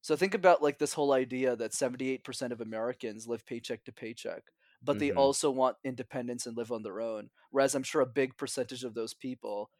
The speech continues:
Speaker 1: could just stay at home and not live paycheck to paycheck. You know what I mean? It's just, like, this weird thing of there. I think there's some instances where you need to use your power in a way that even if it's perceived as evil, is not actually evil.
Speaker 2: Oh.
Speaker 1: Does that make sense?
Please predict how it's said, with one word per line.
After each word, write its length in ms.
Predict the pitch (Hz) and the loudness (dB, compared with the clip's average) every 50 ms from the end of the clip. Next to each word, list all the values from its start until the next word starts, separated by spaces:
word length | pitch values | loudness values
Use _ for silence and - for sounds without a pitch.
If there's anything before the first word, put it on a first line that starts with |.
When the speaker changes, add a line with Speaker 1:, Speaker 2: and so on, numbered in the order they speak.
| _ _ | _ _
Speaker 1:
could 100 | - 147 | -10 -6
just 160 | 131 143 - - | -4 -4 -4 -2
stay 220 | - - 143 131 | 0 2 6 6
at 140 | 131 127 123 | 6 4 4
home 340 | 120 131 131 127 120 120 120 | 2 2 2 2 0 -2 -6
and 160 | 113 113 117 | -8 -4 -2
not 260 | 123 123 117 - - | 0 0 0 0 -2
live 240 | 127 120 113 107 _ | -6 -8 -8 -8 _
paycheck 400 | - 123 117 - - 113 - _ | -10 -10 -8 -8 -10 -10 -10 _
to 60 | - | -18
paycheck. 440 | - - 127 120 - - 110 107 - | -14 -10 -10 -10 -10 -10 -12 -10 -8
You 60 | 139 | -4
know 60 | 139 143 | -2 0
what 60 | 139 135 | 0 0
I 40 | |
mean? 220 | 127 135 143 147 - _ - - - | 0 0 -4 -6 -8 _ -20 -4 -2
It's 120 | 156 - | 0 0
just, 120 | 190 180 185 | 0 2 2
like, 140 | 190 180 | 0 0
this 180 | 156 160 156 - | 0 -2 -4 -4
weird 360 | 139 143 151 160 165 151 - - | -2 0 4 4 4 4 2 0
thing 280 | - 143 139 143 139 127 | 2 2 2 2 2 0
of 180 | 120 113 - - _ - _ _ | 0 0 -2 -8 _ -20 _ _
there. 120 | 147 151 139 | 4 4 4
I 40 | 156 | 4
think 140 | 180 185 | 2 2
there's 160 | 175 165 - - | 0 0 0 4
some 220 | - 151 143 143 | 4 4 4 4
instances 520 | 139 135 - - - 143 135 - 147 127 117 | 0 -4 -4 -6 -8 -8 -6 -6 -6 -4 -4
where 100 | 127 123 | -6 -6
you 120 | 117 123 123 | -4 -6 -6
need 180 | 127 131 127 - | -6 -6 -6 -8
to 100 | - 127 | -10 -12
use 640 | 110 110 117 120 123 123 127 127 131 127 - - - _ _ _ _ _ _ _ _ _ _ _ _ | -12 -10 -10 -8 -8 -6 -6 -6 -6 -8 -10 -12 -12 _ _ _ _ _ _ _ _ _ _ _ _
your 200 | _ 135 147 131 | _ -2 -2 -2
power 440 | - - - 135 123 135 147 156 151 | 0 0 4 6 6 6 6 6 4
in 120 | 143 139 | 2 2
a 40 | 127 | 0
way 280 | 117 123 123 127 139 143 | 0 0 2 2 2 2
that 160 | 135 127 120 - - | 2 0 0 0 -4
even 280 | 147 151 156 190 190 | -4 -2 -2 0 -2
if 140 | 185 - - | 0 -2 -2
it's 140 | 139 - - | -4 -6 -8
perceived 580 | - - 139 - - - - 131 143 160 147 165 | -8 -6 -6 -4 -4 -4 -6 -6 -8 -2 2 2
as 220 | 156 147 - - | 2 2 0 -6
evil, 420 | 156 156 165 160 190 208 240 240 - - | -10 -10 -6 -2 0 0 0 0 0 -2
is 160 | 139 123 120 | -4 -2 0
not 180 | 123 120 117 - - | 0 0 0 0 -2
actually 440 | 110 107 110 - - - 110 107 - | -4 -4 -4 -6 -10 -14 -14 -14 -14
evil. 340 | - 113 110 - _ - - _ _ _ _ _ _ _ - | -14 -16 -18 -18 _ -20 -20 _ _ _ _ _ _ _ -8
Speaker 2:
Oh. 800 | 90 90 98 120 131 139 135 120 104 95 87 82 80 78 80 85 - _ _ _ | -6 -2 0 2 2 2 2 2 2 2 0 -2 -4 -6 -10 -14 -18 _ _ _
Speaker 1:
Does 80 | 131 143 | -2 -2
that 120 | 196 226 | 0 0
make 140 | 277 302 - | 0 -2 -2
sense? 420 | - 135 113 117 160 190 - - | -4 -4 -6 -6 -8 -12 -16 -20